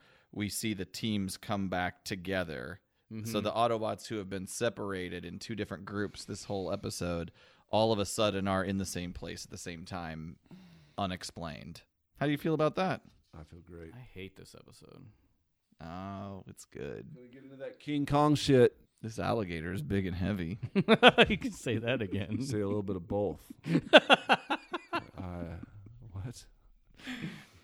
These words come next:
Speaker 1: Prime's arm cannon
Speaker 3: I would have
Speaker 1: is
Speaker 3: thrown his head in the garbage at that point.
Speaker 1: <laughs>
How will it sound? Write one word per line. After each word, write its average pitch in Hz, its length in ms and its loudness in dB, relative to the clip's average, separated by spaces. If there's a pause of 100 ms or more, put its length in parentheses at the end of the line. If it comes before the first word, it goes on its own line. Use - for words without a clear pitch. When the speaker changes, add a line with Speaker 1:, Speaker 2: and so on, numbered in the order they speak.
(120)
Speaker 1:
Prime's 160 320 4
arm 117 260 4
cannon 95 260 -4
Speaker 3:
I 131 80 4
would 165 100 6
have 147 80 2
Speaker 1:
is - 60 -14
Speaker 3:
thrown 139 240 4
his 117 180 0
head 120 240 2
in 110 100 0
the 98 100 -4
garbage 95 640 -4
at 95 120 -8
that - 220 0
point. 294 320 -2 (460)
Speaker 1:
<laughs> 233 120 4